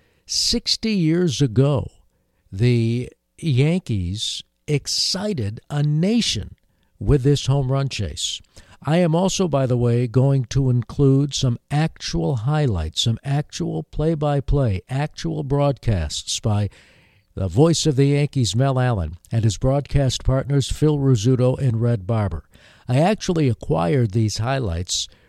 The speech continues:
through Bob Palmer, who has since passed away. Bob was a sports writer for the Waterbury Republican American. And as the season wore on, and you got the sense this was going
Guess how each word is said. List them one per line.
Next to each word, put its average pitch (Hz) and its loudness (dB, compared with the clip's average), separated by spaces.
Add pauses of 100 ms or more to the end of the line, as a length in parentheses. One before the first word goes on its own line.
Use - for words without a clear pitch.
(120)
through 123 2 (140)
Bob 131 0
Palmer, 117 2
who 104 2
has 98 0
since 139 -4
passed 127 -4
away. 104 0 (140)
Bob 139 -2
was 113 2
a 117 0
sports - -2
writer 110 2 (260)
for - -6
the 98 0
Waterbury 147 0
Republican 131 0
American. 120 2 (640)
And 123 2
as 120 0
the 110 -2
season 170 0
wore 143 2
on, 107 -2 (320)
and 120 -4
you 113 0
got 143 -4
the 160 -2
sense - -2
this 139 -2
was 117 -2
going 127 0